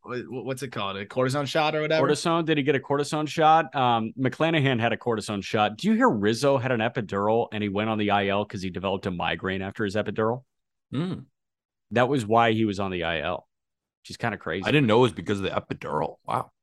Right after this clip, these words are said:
Speaker 2: Yeah, apparently that's, like, something that can happen after you get an epidural or, like, a cortisone shot. You can develop a migraine.
Speaker 3: Didn't know that. Let's switch over to a hitter.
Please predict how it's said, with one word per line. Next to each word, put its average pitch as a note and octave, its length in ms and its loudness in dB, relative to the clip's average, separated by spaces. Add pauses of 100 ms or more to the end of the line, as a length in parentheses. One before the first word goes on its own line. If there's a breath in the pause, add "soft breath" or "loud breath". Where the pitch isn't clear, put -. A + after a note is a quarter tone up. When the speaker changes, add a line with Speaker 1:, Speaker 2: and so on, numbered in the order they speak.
(180)
Speaker 2:
Yeah, B2+ 160 2
apparently A#2+ 460 -2
that's, G#2+ 220 -4
like, F#2 320 -4
something G2+ 380 -8
that G2 140 -6
can G2+ 80 -6
happen F#2+ 320 -8
after D#2+ 240 -14
you D#2+ 80 -10
get F2 100 -4
an F2 80 -6
epidural F#2 440 -4
or, G2 200 -4
like, F2 160 -6
a F#2 80 -12
cortisone F#2 460 -8
shot. - 260 -8
You - 80 -12
can F2+ 100 -10
develop F2+ 300 -6 (220)
a G2 80 -8
migraine. F2 400 -4 (1600)
Speaker 3:
Didn't F2+ 140 -6
know A2 140 -4
that. - 260 -8 (640)
Let's F#2 160 -6
switch G#2 220 0
over G2 260 4
to G2 340 2
a F#2 100 6
hitter. G2+ 300 0